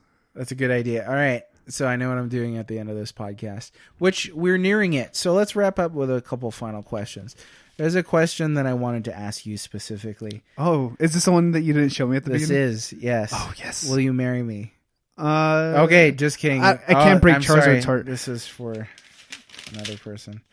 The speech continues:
Speaker 2: Ooh.
Speaker 1: Um, Batman versus Solid Snake. Who would win?
Speaker 2: Uh,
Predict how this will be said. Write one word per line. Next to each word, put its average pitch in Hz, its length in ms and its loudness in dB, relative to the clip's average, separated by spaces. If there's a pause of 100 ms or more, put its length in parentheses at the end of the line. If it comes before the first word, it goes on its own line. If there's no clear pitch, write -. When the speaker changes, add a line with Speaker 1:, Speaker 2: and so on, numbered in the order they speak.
(480)
Speaker 2:
Ooh. - 60 -6
Speaker 1:
Um, 120 920 -2 (300)
Batman 170 560 -2
versus 151 360 -2
Solid 135 340 -2
Snake. 120 340 -6
Who 127 120 -6
would 113 120 -4
win? 110 260 -8 (540)
Speaker 2:
Uh, 156 580 2